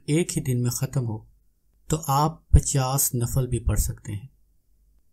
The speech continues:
अगर आप हर रोज़ दो, चार, छः, आठ, दस, जितनी आपकी तौफीक हो आप पढ़ना चाहें तो भी आप पढ़ सकते हैं। इस अमल में कोई कैद पाबंदी नहीं है कि आप कितने नफल पढ़ें। जितने नफल ज़्यादा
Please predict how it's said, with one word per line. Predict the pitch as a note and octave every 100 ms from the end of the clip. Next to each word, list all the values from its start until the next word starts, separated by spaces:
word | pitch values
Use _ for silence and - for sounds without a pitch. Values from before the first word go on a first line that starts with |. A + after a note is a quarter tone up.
| _
अगर | C3+ D#3
आप | D#3+ E3
हर | D3 D3
रोज़ | D3+ C#3+
दो, | C3 C3+ C#3+
चार, | - A#2+ A#2+ B2+
छः, | - - B2+ A#2+
आठ, | A#2 A#2
दस, | B2 A#2 -
जितनी | - - E3+ E3+
आपकी | D#3+ B2 - B2
तौफीक | A#2 A2+ C3+ C3+
हो | A#2+ A2+ - _ _ _ -
आप | B2+ B2
पढ़ना | B2 B2 B2
चाहें | A#2 A2+ B2 C3+ _ _ _ _ _ _ -
तो | C#3+ C#3
भी | D3
आप | C#3+ C3
पढ़ | C#3
सकते | - C3 - B2+
हैं। | A#2+ B2 - _ _ _ _ _ _
इस | D3+ -
अमल | D3+ D#3
में | D#3 D#3
कोई | - C#3+ C#3+ D#3
कैद | C3 A#2+ B2+
पाबंदी | - A2+ A2+ A#2 A#2+
नहीं | A#2+ C3+
है | B2+
कि | A#2 B2+
आप | A#2 A2+
कितने | B2 B2 A2+
नफल | G#2+ A2
पढ़ें। | G#2 G2+ A2 - _ _ _ _ _ _
जितने | C3 C#3 C#3+ E3+ F3+
नफल | D3+ C#3+ D3+ C#3+
ज़्यादा | A#2 B2 A#2+